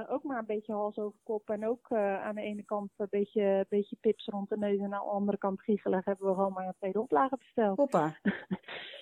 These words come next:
Speaker 1: Ja, want kijk, we hadden hem eigenlijk liefst eerst willen zien en eerst willen horen van de mensen wat ze ervan vinden. Misschien zijn er nog tips voor wijzigingen of mist iemand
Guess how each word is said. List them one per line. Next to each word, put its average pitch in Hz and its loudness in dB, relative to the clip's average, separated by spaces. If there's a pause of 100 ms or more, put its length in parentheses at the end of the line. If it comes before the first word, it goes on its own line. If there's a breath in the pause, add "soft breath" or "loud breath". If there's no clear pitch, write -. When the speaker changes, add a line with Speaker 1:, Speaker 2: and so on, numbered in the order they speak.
(120)
Speaker 1:
Ja, 214 6
want 226 -2
kijk, 247 2
we 240 2
hadden 247 2
hem 247 -6
eigenlijk 247 -4
liefst 240 -10
eerst 226 -4
willen 233 -4
zien 247 -4
en 220 -10
eerst 233 -6
willen 226 -2
horen 240 4
van 220 -10
de 220 -12
mensen 220 -10
wat 220 -6
ze - -16
ervan 233 -6
vinden. 226 -2
Misschien 226 -6
zijn 214 2
er 226 -2
nog 220 -8 (100)
tips - 0
voor 226 -2
wijzigingen 202 2
of 202 -2
mist 208 -2
iemand 208 -6